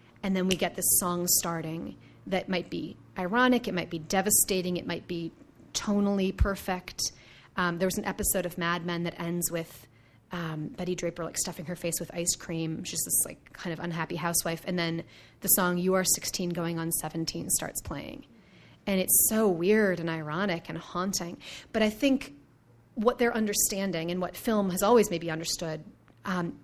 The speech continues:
is that sound, leaving us with sound, is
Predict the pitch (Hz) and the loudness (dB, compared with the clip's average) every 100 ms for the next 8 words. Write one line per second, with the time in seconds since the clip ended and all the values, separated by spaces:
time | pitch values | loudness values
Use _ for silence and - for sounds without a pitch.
0 | - 202 180 175 175 175 - - - - | -2 0 0 -2 -2 -2 -2 -2 -4 -20
1 | - - _ - - - 233 226 233 196 | -20 -20 _ -2 4 6 6 6 6 6
2 | 165 160 170 - - - 208 247 294 277 | 2 0 -2 -4 -10 -2 4 6 8 8
3 | 277 - 196 - - 180 170 - - - | 8 4 2 2 2 0 -6 -8 -6 -8
4 | - _ - - - - - - 196 - | -10 _ -20 -20 -20 -20 -4 2 4 2